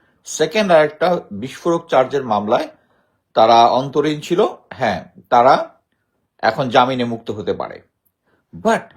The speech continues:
এটা নিয়ে যে মিডিয়ার যে মাতামাতিটা দেখছি, এটা actually, আহ, খুব আমাদের কাছে যারা আমরা ভিকটিম, সেনাবাহিনী হচ্ছে ভিকটিম এবং সেনাবাহিনীর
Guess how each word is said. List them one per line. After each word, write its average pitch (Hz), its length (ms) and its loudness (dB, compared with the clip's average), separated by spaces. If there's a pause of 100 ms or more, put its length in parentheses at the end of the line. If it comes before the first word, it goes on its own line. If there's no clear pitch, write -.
(380)
এটা 170 240 2
নিয়ে 220 240 0
যে 196 140 -2
মিডিয়ার 165 420 0
যে 151 140 -2
মাতামাতিটা 165 800 0
দেখছি, 90 420 -10
এটা 170 280 -2
actually, 185 320 2 (880)
আহ, 120 760 4 (100)
খুব 202 380 2
আমাদের 208 460 4
কাছে 170 300 -4
যারা 131 380 4
আমরা 143 260 0
ভিকটিম, 117 560 -6
সেনাবাহিনী 147 480 -6
হচ্ছে 156 280 -6
ভিকটিম 139 520 -6
এবং 131 180 -2
সেনাবাহিনীর 135 600 -2